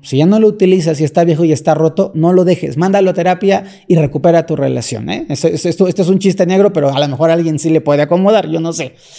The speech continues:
La parte importante es, si es, si, si tienes frente a ti algo que tiene seis años que no ocupas, sácalo. Si está frente a ti,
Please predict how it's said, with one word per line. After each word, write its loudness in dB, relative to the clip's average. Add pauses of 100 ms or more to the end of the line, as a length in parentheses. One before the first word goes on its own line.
(160)
La -2
parte 2
importante 0
es, -8 (180)
si 2
es, -2
si, 2
si 0
tienes 4
frente 2
a 0
ti 0
algo 2
que -6
tiene -2 (200)
seis 0
años 0
que 0
no 4
ocupas, -4 (100)
sácalo. -4 (460)
Si 2
está 0
frente 0
a -2
ti, -4